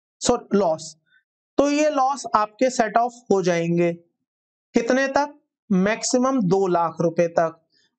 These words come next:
अगर आपके पास इससे ऊपर कोई भी loss पड़ा है, अगर आपके पास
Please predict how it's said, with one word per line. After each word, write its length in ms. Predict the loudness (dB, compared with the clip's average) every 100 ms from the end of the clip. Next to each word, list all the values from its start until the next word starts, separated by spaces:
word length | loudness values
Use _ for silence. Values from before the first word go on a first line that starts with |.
| -2
अगर 260 | 0 0 0
आपके 320 | -2 -2 0
पास 360 | 0 -2 -4 -4
इससे 320 | -2 0 0
ऊपर 360 | 0 0 -2 -2
कोई 360 | -2 0 2
भी 140 | 0 2
loss 320 | 0 -2 -2
पड़ा 220 | -2 0
है, 360 | 0 -2 -4 -10 _ _ _ _ _ _ _ _ _ _ _ _ -2
अगर 240 | 0 0
आपके 300 | -2 -2 -2
पास 320 | 0 0 -4